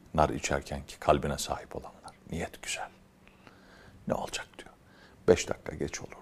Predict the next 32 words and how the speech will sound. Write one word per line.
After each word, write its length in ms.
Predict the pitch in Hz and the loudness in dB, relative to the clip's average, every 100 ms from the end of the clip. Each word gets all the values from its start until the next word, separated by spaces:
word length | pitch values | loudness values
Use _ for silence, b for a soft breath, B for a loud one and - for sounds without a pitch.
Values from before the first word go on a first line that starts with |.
| - | -18
diyor. 120 | - - - b b b - | -20 -20 -20 b b b -4
"Üç 240 | 113 - - | -2 -2 -2
lira 140 | - | -6
fazla 360 | - - - - | -6 -10 -10 -12
olur," 240 | - - - | -16 -18 -18
diyor. 120 | - - - | -20 -18 -4
"İki 220 | - 92 | 0 2
lira 200 | 78 - | 2 0
bilmem 320 | 73 73 - - | -2 -4 -8 -10
ne 60 | - | -14
olur." 240 | - - - - | -14 -16 -6 4
Bazen 280 | 107 98 87 | 8 10 10
de 100 | 80 | 8
böyle, 180 | 80 B B B B B - | 6 B B B B B -8
"Peki 340 | - - 117 | -6 -2 4
ya 60 | - | 6
o 120 | 113 | 6
çocuk 340 | - 92 - - - - | 4 2 2 -2 -2 8
dolandırıcıysa?" 840 | 87 78 - - - - 78 - - - - - - - - - - - - - - - - - - - - - | 10 10 6 -2 -2 -2 -4 -6 -6 -8 -12 -20 -20 -20 -20 -20 -20 -20 -20 -20 -20 -20 -20 -20 -20 -20 -16 2
Kendini 380 | 143 165 190 | 4 6 8
dolandırmış 600 | 156 87 73 - - - | 10 8 8 2 -6 -10
olur. 280 | - - - - - | -10 -12 -16 -16 -20
Sana 260 | - 85 90 | 4 6 8
bir 40 | |
zarar 260 | 85 80 78 | 8 8 8
olmaz 400 | 82 87 123 - | 6 4 0 -2
ki. 120 | - - - - - - - - | -12 -18 -20 -20 -20 -20 -14 6
Verdiğin 320 | 90 85 - | 8 8 4
para 240 | 69 - - | -2 -2 -2
iki 200 | 92 - | -2 -8
yüz 200 | - - | -10 -12
lira. 120 | - | -16